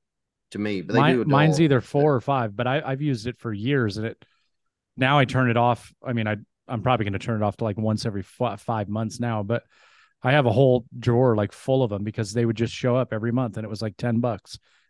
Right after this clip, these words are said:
Speaker 2: You get five blades.
Speaker 1: Something, but, well,
Speaker 2: I,
Speaker 1: that's
Speaker 2: I mean, it, it's
Speaker 1: that would be it, but
Speaker 2: they
Speaker 1: that's
Speaker 2: work great. I used
Speaker 1: a hundred twenty.
Speaker 2: Gillette for years.
Speaker 1: That's a hundred and twenty a year, and, like, so right now, if we're doing two, I'm doing, like, a hundred forty a year, so it does sound like it's cheaper.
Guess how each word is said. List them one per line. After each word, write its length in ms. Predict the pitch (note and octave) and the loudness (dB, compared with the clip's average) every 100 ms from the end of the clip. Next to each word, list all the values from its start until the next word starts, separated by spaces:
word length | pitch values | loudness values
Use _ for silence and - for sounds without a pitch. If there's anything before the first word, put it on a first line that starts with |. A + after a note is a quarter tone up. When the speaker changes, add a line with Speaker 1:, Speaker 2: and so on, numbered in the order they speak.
| - | -6
Speaker 2:
You 100 | A#2 | -2
get 120 | A#2 | -2
five 300 | - A#2 G#2+ | 2 0 2
blades. 420 | A#2 A2 F#2+ - _ _ _ _ _ _ _ _ _ _ _ _ _ _ _ _ _ | -2 -2 -4 -12 _ _ _ _ _ _ _ _ _ _ _ _ _ _ _ _ _
Speaker 1:
Something, 260 | _ - - | _ -20 -18
but, 120 | - _ | -20 _
well, 200 | B2 D3 | -6 -4
Speaker 2:
I, 40 | C#3 | -2
Speaker 1:
that's 140 | C3 | 0
Speaker 2:
I 60 | C3 | 4
mean, 260 | C3 B2 - _ _ | 4 4 -2 _ _
it, 300 | C#3+ C#3 - | -6 -6 -2
it's 200 | C#3 A#2 | -2 -2
Speaker 1:
that 100 | A#2+ | -4
would 160 | C#3+ B2 | -4 -2
be 140 | C3+ | -2
it, 120 | C3 - | -2 -4
but 80 | B2 | -2
Speaker 2:
they 80 | C3+ | 4
Speaker 1:
that's 80 | C#3 | 4
Speaker 2:
work 120 | E3 | 4
great. 240 | C3 C#3 | 2 2
I 60 | B2 | 4
used 120 | C#3+ | 4
Speaker 1:
a 80 | B2 | 2
hundred 60 | B2 | 0
twenty. 20 | B2 | 0
Speaker 2:
Gillette 220 | B2+ B2 | 0 -4
for 100 | A#2+ | -8
years. 400 | A2+ A2 G2+ A#2 _ _ _ _ | -6 -6 -8 -14 _ _ _ _
Speaker 1:
That's 180 | A#2 A2+ | -14 -6
a 60 | A#2 | -6
hundred 200 | A#2+ A#2+ | -4 -6
and 80 | F#2+ | -8
twenty 320 | G#2+ A2 A2+ | -8 -6 -6
a 40 | |
year, 300 | A2 A2+ A#2 | -4 -2 -2
and, 80 | G#2 | -2
like, 140 | G2+ | -6
so 120 | - A2 | -8 -6
right 160 | G#2 | -4
now, 200 | G#2 A2 | -4 -6
if 60 | F#2+ | -6
we're 100 | F#2+ | -6
doing 180 | G2+ F#2 | -6 -6
two, 260 | - G2 | -8 -6
I'm 80 | F#2+ | -6
doing, 120 | G2 | -6
like, 120 | F#2 | -8
a 20 | F2+ | -10
hundred 220 | G2+ - | -12 -12
forty 300 | G#2 F#2+ E2+ | -10 -8 -8
a 40 | |
year, 220 | D#2+ E2 | -8 -10
so 160 | D#2+ G#2+ | -10 -10
it 60 | G2 | -8
does 200 | B2 B2 | -8 -8
sound 120 | F#2 | -10
like 100 | E2+ | -10
it's 120 | E2 | -12
cheaper. 420 | - G2+ E2+ D#2+ | -14 -12 -12 -14